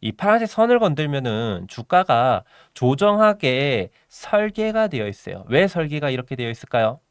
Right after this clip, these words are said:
이 파란색 선을 종가로 넘어가면 위험해서 그래요. 뭐가 위험하냐? 아, 투자 경고를 받게 됩니다. 자, 그러면 지금부터 주가가 올라가면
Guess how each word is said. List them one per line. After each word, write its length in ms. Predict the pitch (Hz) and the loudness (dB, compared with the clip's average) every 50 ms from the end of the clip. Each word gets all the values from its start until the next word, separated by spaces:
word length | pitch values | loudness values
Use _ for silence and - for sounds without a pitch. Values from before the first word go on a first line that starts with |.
| _ _ - | _ _ -8
이 140 | - 107 107 | -6 -6 -6
파란색 440 | - - 202 214 220 233 226 233 214 | -4 0 2 4 4 4 2 0 -4
선을 540 | - 214 214 202 175 143 139 131 104 - - _ _ _ _ _ _ | 0 0 0 2 2 0 0 -2 -2 -4 -8 _ _ _ _ _ _
종가로 760 | - - 139 135 151 185 196 190 - 233 226 226 220 226 226 | -4 2 4 4 4 4 2 4 6 6 6 6 6 4 2
넘어가면 880 | 208 147 110 104 113 135 160 160 156 151 135 120 113 127 135 117 90 87 _ _ _ _ - | 2 2 2 2 2 2 0 0 0 -2 -2 0 -2 -2 -2 -2 -4 -8 _ _ _ _ -10
위험해서 560 | - 107 113 139 185 208 202 190 160 - - | -4 -2 2 4 4 4 2 0 -2 -4 -6
그래요. 320 | - 101 95 95 87 87 - - | -10 -10 -10 -10 -10 -12 -10 0
뭐가 240 | - 147 196 208 240 | 4 4 6 6 6
위험하냐? 580 | 214 160 147 147 147 147 127 143 147 139 120 - _ _ _ _ _ - - | 2 2 0 0 0 -2 0 0 0 -2 -2 -6 _ _ _ _ _ -10 -6
아, 540 | 113 117 117 117 120 120 120 120 120 120 120 - | -2 0 0 2 2 4 4 2 2 0 -4 -8
투자 800 | - - - 214 226 220 240 214 170 156 170 170 143 101 - - - _ - | -14 -10 -8 -6 0 6 8 8 10 10 8 4 2 0 -4 -6 -12 _ -8
경고를 880 | - 123 110 117 135 151 160 175 202 196 190 190 208 220 226 233 240 _ _ _ _ _ - | -4 -2 0 0 0 -4 -2 0 0 0 0 0 0 -2 -2 -4 -8 _ _ _ _ _ -8
받게 300 | - 104 - - 143 131 | -6 -6 -6 -4 -8 -6
됩니다. 420 | - 104 92 107 127 123 98 - _ _ _ _ | -6 -6 -6 -6 -6 -6 -6 -8 _ _ _ _
자, 140 | - 120 | 2 2
그러면 680 | 110 - 151 175 202 208 190 160 160 156 127 90 98 107 | 2 4 4 4 4 6 4 4 4 2 2 -2 -4 -6
지금부터 420 | - - 143 156 196 202 208 220 | -6 -4 -2 -2 -2 -2 -2 -4
주가가 400 | 214 - 151 131 - 165 165 160 | -6 -6 -6 -4 0 0 0 0
올라가면 600 | 160 151 151 156 156 151 139 123 120 139 139 101 | 0 -4 0 0 0 0 0 -2 -2 0 -2 -2